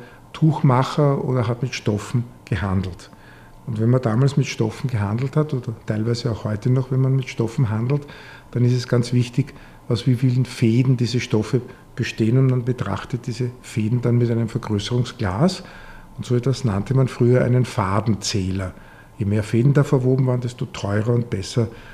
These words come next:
war der Stoff. Und Leeuwenhoek hat irgendwann einmal begonnen, sich selber, äh, einfache Lupen oder Fadenzähler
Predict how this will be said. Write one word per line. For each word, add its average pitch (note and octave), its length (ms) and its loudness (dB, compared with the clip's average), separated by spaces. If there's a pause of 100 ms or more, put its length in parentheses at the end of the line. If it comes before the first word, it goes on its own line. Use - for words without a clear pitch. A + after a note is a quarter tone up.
(220)
war G2+ 140 0
der A2+ 100 4
Stoff. - 520 2 (440)
Und A#2+ 260 2
Leeuwenhoek B2+ 440 4
hat C3+ 140 0
irgendwann C#3 280 4
einmal C3 160 6
begonnen, B2+ 440 2
sich B2+ 240 -2
selber, B2+ 640 4 (440)
äh, A#2+ 80 0
einfache B2 560 0
Lupen C3+ 360 2
oder B2+ 120 2
Fadenzähler B2 1160 2